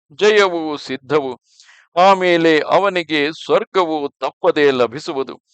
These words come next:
ರಾಜನಾದವನು ದುರ್ಲಭ ಲಾಭವನ್ನು ಹೊಂದುವುದಕ್ಕೂ ಕೈಗೆ ಬಂದ ಲಾಭವನ್ನು ರಕ್ಷಿಸಿಕೊಳ್ಳುವುದಕ್ಕೂ ಗುಣಸಂಪನ್ನನಾದ ಪುರೋಹಿತನನ್ನು ಮುಂದಿಟ್ಟುಕೊಳ್ಳಬೇಕು.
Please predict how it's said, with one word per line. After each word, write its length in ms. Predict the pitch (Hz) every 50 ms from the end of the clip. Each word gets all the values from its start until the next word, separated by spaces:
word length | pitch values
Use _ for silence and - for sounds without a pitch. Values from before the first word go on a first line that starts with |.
| _ _ _ _ _ _ -
ರಾಜನಾದವನು 1160 | 180 208 226 233 208 214 220 208 208 196 196 180 196 185 180 185 180 175 175 170 165 143 120
ದುರ್ಲಭ 540 | 156 196 233 233 233 220 214 185 156 170 175
ಲಾಭವನ್ನು 960 | 160 165 151 147 165 185 185 175 190 180 185 175 165 160 156 156 151 143 135
ಹೊಂದುವುದಕ್ಕೂ 960 | 123 - 117 143 180 190 196 170 170 147 160 151 - _ - 151 139 135 123 - _ _ _ - _ _ _ _ _ _
ಕೈಗೆ 360 | 220 240 262 269 254 240 240
ಬಂದ 300 | 214 185 208 202 202 196
ಲಾಭವನ್ನು 1080 | 196 190 175 160 147 160 185 208 185 208 202 190 190 180 175 170 165 160 147 123 113 135
ರಕ್ಷಿಸಿಕೊಳ್ಳುವುದಕ್ಕೂ 1200 | 151 - - - 233 202 - 202 - 180 165 160 160 160 156 156 147 156 147 - _ - 135 123 113 _ _ _ - - _ _ _ _ _
ಗುಣಸಂಪನ್ನನಾದ 1200 | _ 233 254 254 254 240 - 233 220 220 214 190 226 214 208 202 208 196 190 185 185 180 165 175
ಪುರೋಹಿತನನ್ನು 1040 | 156 - - 160 180 214 233 220 185 202 - 196 180 175 175 170 165 160 156 151 147
ಮುಂದಿಟ್ಟುಕೊಳ್ಳಬೇಕು. 1200 | 139 131 147 180 185 190 - - - 147 - 151 143 139 143 135 135 135 131 - - 131 120